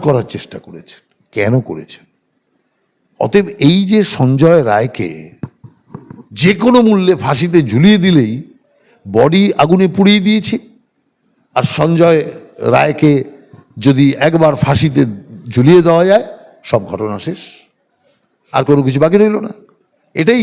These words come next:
ছিল মূল কাজ মুখ্যমন্ত্রীর। তা তৃণমূলের বিধায়ক দুর্নীতিতে অভিযুক্ত থাকবে না, দুর্নীতিতে যুক্ত থাকবে না, দুর্নীতির মধ্যে থাকবে না, এটা হতে পারে কখনো? গোটা পার্টিটাই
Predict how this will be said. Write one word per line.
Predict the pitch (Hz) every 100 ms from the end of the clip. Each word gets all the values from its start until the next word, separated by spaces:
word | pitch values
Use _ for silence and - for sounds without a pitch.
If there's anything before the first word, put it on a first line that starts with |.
| 165
ছিল | - 208 190
মূল | 202 214 175 - - - 175
কাজ | 190 180 190
মুখ্যমন্ত্রীর। | 170 208 202 208 240 - - _ _ -
তা | 160
তৃণমূলের | 160 147 156 170 180 170
বিধায়ক | 156 151 165 156 143
দুর্নীতিতে | 156 160 165 151 165 165 151 - _ _ _ _ 131
অভিযুক্ত | 147 165 151 151 - 143
থাকবে | 147 147 151 151
না, | 147 131
দুর্নীতিতে | 131 147 135 139 143 110
যুক্ত | 131 - 165 156
থাকবে | 147 143 147 147
না, | 147 131 - _ _ _ _ -
দুর্নীতির | 127 139 151 127 156 147 147 - _ _ - 101
মধ্যে | 156 120 - -
থাকবে | 139 139 139
না, | 135
এটা | 127 120
হতে | 175 185
পারে | 123 92
কখনো? | 85 85 - _ _ _ _ 127
গোটা | 143 170 135
পার্টিটাই | 120 113 156 170